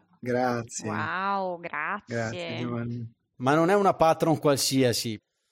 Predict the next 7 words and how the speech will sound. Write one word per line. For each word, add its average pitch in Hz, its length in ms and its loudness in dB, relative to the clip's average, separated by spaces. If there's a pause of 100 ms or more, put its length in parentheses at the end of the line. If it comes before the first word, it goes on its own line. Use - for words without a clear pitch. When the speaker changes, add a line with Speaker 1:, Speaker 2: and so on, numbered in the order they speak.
(320)
Speaker 3:
perché 170 680 2
io 147 240 0
la 185 80 4
chiamo 160 400 2
zia 165 340 2
Vanna, 127 640 4
è, 135 480 2